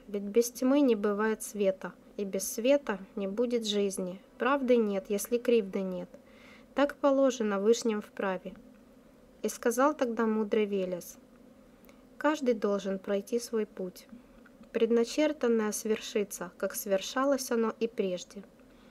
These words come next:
И тогда подносили Велесу чару с ядовитой бузой,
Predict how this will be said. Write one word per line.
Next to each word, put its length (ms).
И 40
тогда 380
подносили 680
Велесу 500
чару 500
с 140
ядовитой 680
бузой, 560